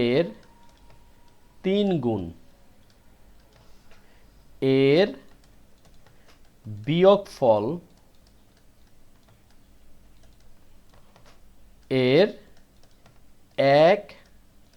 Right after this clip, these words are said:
চতুর্থাংশ। মানে কি, এরকম যদি একটা জিনিস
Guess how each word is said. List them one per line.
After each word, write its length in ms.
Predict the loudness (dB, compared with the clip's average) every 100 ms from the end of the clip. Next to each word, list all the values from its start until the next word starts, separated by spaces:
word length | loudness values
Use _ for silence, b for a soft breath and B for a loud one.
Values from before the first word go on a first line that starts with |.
| -20 -20 _ -20 -8
চতুর্থাংশ। 760 | -4 -2 -2 -6 -4 -6 -6 -12 -18 -20 -20 -20 -20 -20 -20 _ -20 _ -20 -20 -20 -20 _ _ -20 -20 -20 _ -20 _ -20 -20 _ -20 _ _ _ _ -20 -16 0
মানে 180 | 2 2 -2
কি, 100 | -12 -18 -18 -4 -2
এরকম 260 | 0 0 0
যদি 120 | 2 2
একটা 120 | 0
জিনিস 220 | 0 -2